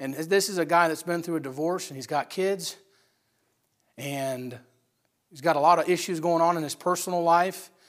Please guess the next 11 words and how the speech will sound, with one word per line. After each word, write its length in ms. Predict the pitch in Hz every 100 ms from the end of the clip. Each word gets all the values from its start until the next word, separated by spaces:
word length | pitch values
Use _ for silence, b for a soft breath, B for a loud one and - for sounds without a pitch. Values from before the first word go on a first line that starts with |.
| b b b
and 480 | 156 156 147 143 120 - _ -
I 140 | 143
feel 340 | - - 208 180
for 280 | - 127
him, 100 | 127
and 100 | 147
I 40 | 139
feel 220 | - 143
bad 320 | 123 165 170
for 260 | - 131 143
him. 160 | 156